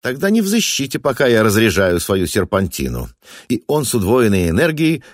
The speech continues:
принялся вытирать голову. «Я воздам должное в ещё более древней форме. <clears throat> Амбо Флорентес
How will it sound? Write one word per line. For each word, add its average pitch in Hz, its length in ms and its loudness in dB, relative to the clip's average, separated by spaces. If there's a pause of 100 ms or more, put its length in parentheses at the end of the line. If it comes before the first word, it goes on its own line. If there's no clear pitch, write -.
(100)
принялся 170 480 0
вытирать 82 500 0
голову. - 540 -10 (320)
«Я 76 140 -4
воздам 90 440 -2
должное 107 560 0
в 92 40 -2
ещё 101 360 0
более 90 320 2
древней 90 380 0
форме. 76 480 -2
<clears throat> 95 380 -2 (600)
Амбо 131 600 0
Флорентес 113 960 0